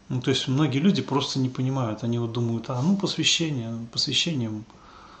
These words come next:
больше, посвящением меньше. Посвятился и забыл". М,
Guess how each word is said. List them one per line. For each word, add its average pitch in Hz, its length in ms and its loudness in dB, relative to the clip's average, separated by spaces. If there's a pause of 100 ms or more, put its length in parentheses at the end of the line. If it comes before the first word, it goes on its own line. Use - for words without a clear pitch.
(140)
больше, 165 340 2
посвящением 113 720 -4
меньше. 147 480 -2 (1500)
Посвятился 131 580 2
и 113 40 4
забыл". 131 600 2 (480)
М, 117 380 -8